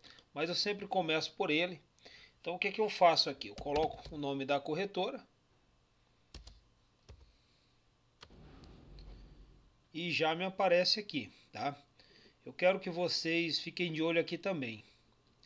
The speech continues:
F X Giants, tá bom? Daqui a pouco a gente vai chegar nela, porque todas fazem parte do mesmo grupo.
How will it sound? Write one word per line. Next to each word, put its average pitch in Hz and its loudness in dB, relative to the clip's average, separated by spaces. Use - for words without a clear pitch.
F 147 0
X 160 0
Giants, 107 -4
tá 95 -8
bom? 131 -4
Daqui 143 -6
a 135 0
pouco 139 -8
a 135 -6
gente 139 -10
vai 143 -2
chegar 139 -4
nela, 139 -4
porque 190 -2
todas 190 0
fazem 185 2
parte 170 2
do 175 -6
mesmo 180 -2
grupo. 160 -2